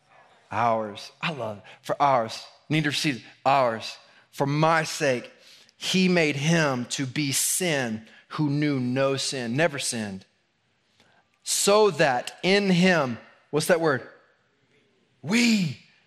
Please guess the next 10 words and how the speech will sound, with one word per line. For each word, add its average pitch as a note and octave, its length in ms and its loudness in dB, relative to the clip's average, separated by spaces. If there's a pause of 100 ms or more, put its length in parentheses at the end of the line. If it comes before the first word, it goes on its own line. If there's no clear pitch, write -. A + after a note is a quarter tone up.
(340)
might D3+ 240 0
become D3+ 800 0 (420)
the B2+ 100 -4
righteousness C#3 1120 -2 (280)
of - 260 -10
God." D3 580 0 (1900)
Now C#3+ 140 2
let's B2+ 220 -4
go C3+ 180 -2
backwards. A#2 960 -4